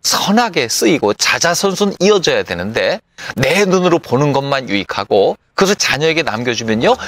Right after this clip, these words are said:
그 때문에 싸움이 있고 갈등이 있고 나중에는 오히려 선한 사람을 위해서 쓰이게 되는 그 재물, 내 손에 있을 때 하나님 앞에 잘 쓰는 것이 진짜 지혜인 줄로 믿습니다.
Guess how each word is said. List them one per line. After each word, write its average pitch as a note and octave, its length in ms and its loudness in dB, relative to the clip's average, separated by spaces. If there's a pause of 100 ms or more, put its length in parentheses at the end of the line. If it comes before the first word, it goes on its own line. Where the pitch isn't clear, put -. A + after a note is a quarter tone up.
그 F3+ 260 0
때문에 E3+ 300 0
싸움이 F3 500 0
있고 B2 180 -2
갈등이 C3+ 600 -2
있고 G2+ 300 0 (760)
나중에는 F#3+ 600 0 (260)
오히려 D3 400 2 (360)
선한 A#3 480 0
사람을 E3 340 -2
위해서 C#3 140 -2
쓰이게 A3 460 -2
되는 A#2+ 180 -2
그 A#2 100 -4
재물, - 360 -8 (1400)
내 D#3 220 2
손에 A#3+ 300 0
있을 B2 260 0
때 C3+ 340 -2 (160)
하나님 D3 540 -2
앞에 B2+ 260 -4
잘 - 320 -2
쓰는 A#2 240 -4
것이 F2+ 340 -2 (200)
진짜 B2+ 500 -2
지혜인 F#2+ 320 -4
줄로 F2 200 -4
믿습니다. - 680 -6